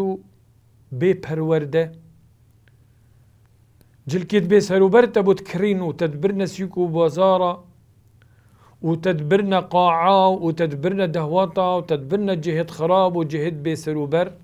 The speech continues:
ئانژی تەفێرت کرن تەدبرنە مزگەفتە و تە قورئانت نیشێدا و تە تشتێ باش و کارێ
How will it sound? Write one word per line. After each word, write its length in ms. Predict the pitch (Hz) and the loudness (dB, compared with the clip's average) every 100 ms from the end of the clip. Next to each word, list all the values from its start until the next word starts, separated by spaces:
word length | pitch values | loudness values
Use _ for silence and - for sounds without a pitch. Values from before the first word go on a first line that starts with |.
| _ _ - _ _ _ - - - - _ | _ _ -20 _ _ _ -20 -20 -20 -20 _
ئانژی 400 | 196 254 220 214 - | 2 4 2 -2 0
تەفێرت 420 | 208 156 226 220 - | -2 2 2 2 2
کرن 260 | 220 220 220 240 - - _ _ _ - - - - _ _ _ | 4 6 4 -4 -10 -20 _ _ _ -20 -20 -20 -20 _ _ _
تەدبرنە 540 | 185 156 147 220 220 202 | -2 -2 2 4 4 0
مزگەفتە 560 | 190 160 208 - - 202 196 | 0 0 0 0 0 2 2
و 80 | 196 | 0
تە 80 | 185 | 0
قورئانت 520 | 185 196 202 208 190 185 | 0 0 0 -2 -2 -4
نیشێدا 560 | 196 175 202 196 185 196 190 208 185 | -4 -2 2 4 6 6 4 2 -2
و 40 | - | 2
تە 140 | 190 190 190 190 - _ - - _ - | 2 4 2 -2 -6 _ -20 -20 _ -14
تشتێ 300 | 165 - 196 180 175 | -12 0 2 2 4
باش 240 | 208 175 | 4 4
و 140 | 190 185 | 0 0
کارێ 240 | 175 180 | 2 2